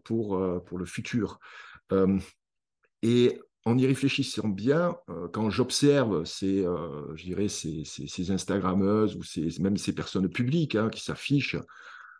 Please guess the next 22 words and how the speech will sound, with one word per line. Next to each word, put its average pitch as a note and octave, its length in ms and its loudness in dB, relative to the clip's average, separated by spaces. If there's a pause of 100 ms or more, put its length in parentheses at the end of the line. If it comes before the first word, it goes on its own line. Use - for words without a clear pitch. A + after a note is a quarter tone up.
(120)
euh, D#2+ 300 -4 (100)
avec F2 400 -4
une E2 160 -2
certaine, G2+ 500 0
euh, C#2+ 220 -4 (760)
je C#2+ 80 -14
dirais, E2+ 200 -2
fierté, C3+ 580 2
euh, E2 80 4
qui - 160 -4
affichent - 360 -6
ce G#2 60 -4
petit F2 340 -6
ruban, A2+ 440 2
tu G#2 140 -10
vois, G2+ 120 -2
le F#2+ 60 0
ruban F#2+ 340 -2
rose, B2 360 2
c'est-à-dire C3+ 420 0
qu'on A2 200 -4
va D3 360 -2